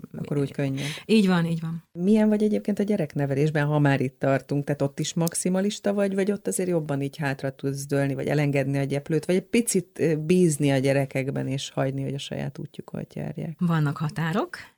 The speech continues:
Speaker 2: Én nagyon
Speaker 1: Mhm.
Speaker 2: sok mindent megengedek nekik, de van az, amikor nem szabad átlépni, ö, bizonyos határokat. Egyelőre én úgy látom, hogy, hogy így eg-, egész jól nevelődnek, <laughs> tehát, hogy így, így önállóak, céltudatosak,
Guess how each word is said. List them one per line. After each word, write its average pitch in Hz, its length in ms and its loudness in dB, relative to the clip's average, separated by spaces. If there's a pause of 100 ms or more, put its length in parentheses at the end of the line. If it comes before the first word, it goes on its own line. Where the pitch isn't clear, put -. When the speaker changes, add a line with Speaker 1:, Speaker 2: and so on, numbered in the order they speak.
Speaker 2:
Én 190 100 2
nagyon 190 80 6
Speaker 1:
Mhm. 190 100 2
Speaker 2:
sok 254 100 -4
mindent 151 260 0
megengedek 147 500 -6
nekik, 247 460 -8
de 170 140 -4
van 160 140 -2
az, 156 120 -2
amikor 147 260 -6
nem 139 140 -6
szabad - 460 -10
átlépni, - 720 -10
ö, 147 120 -4
bizonyos 151 360 -6
határokat. - 720 -10 (180)
Egyelőre 160 380 0
én 147 100 0
úgy 143 120 -2
látom, 151 380 -4
hogy, 151 240 -2 (100)
hogy 151 180 -4
így 147 160 -6
eg-, 131 200 -4
egész 139 320 -6
jól 139 120 -4
nevelődnek, 151 640 -2 (120)
<laughs> 175 160 -8
tehát, 160 200 -4
hogy 160 180 -4
így, 156 200 -4
így 156 180 -2
önállóak, 165 680 0
céltudatosak, 156 920 -2